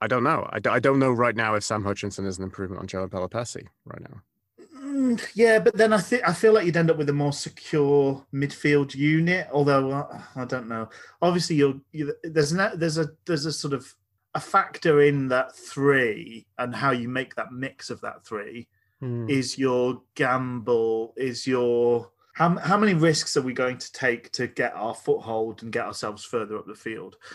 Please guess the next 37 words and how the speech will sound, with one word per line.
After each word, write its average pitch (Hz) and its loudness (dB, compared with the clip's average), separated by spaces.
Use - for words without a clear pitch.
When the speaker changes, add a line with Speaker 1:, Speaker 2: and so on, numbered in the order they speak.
Speaker 2:
So 143 2
today 147 2
we 156 4
were, 147 6
we 143 2
were 135 0
sometimes 143 0
at, 127 -4
uh, 147 2
we 139 0
were 151 0
sometimes 185 0
a 117 -8
three 113 -4
up - -8
top, 110 -6
but 135 -6
by 160 4
and 143 0
large, 120 0
Reach 143 -4
was 120 -8
one 120 -8
of 107 -12
those 107 -8
three 117 -4
in 107 -6
the 110 -10
middle. 113 -8
That's - -6
what 117 -12
his, 110 -8
he 135 0
was 113 -4
sort - -6
of - -20
the, 110 -8